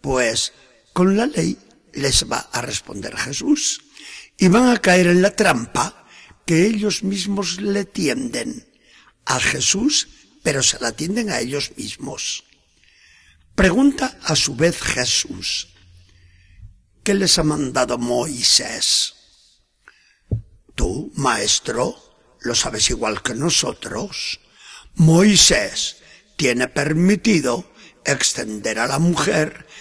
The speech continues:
el acta de repudio y despedirla". Muy bien, pero ¿saben ustedes por qué Moisés fue tan condescendiente?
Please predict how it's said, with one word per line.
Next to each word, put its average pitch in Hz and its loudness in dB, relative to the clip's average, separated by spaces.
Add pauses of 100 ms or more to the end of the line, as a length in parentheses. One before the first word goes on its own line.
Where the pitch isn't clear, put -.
(200)
el 131 -2
acta - -4 (320)
de 131 0
repudio 151 2 (100)
y 190 4
despedirla". 156 0 (1600)
Muy 226 8
bien, 156 2 (500)
pero 127 2 (360)
¿saben 285 6
ustedes 254 4
por 170 -2
qué 185 0
Moisés 147 2 (320)
fue 202 2
tan 185 4
condescendiente? 156 -2